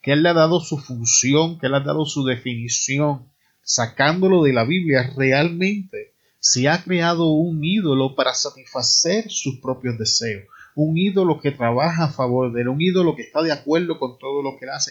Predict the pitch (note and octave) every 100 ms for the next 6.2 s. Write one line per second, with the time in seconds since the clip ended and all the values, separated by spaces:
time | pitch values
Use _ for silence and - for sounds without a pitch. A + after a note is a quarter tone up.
0 | - D3 D3 C#3+ C#3+ C#3 C#3 - D#3+ G3
1 | F#3 B2+ - - - C#3+ D3 F3 D#3+ B2+
2 | B2+ D#3+ E3+ D3+ - B2 A#2 - F#3 D#3+
3 | B2 A#2 - E3 F3+ - - B2+ E3+ G3+
4 | D3+ - _ _ _ _ C3+ C#3 E3+ E3
5 | E3 D#3+ D#3 D#3+ C#3+ - - E3 F3 C3
6 | G#2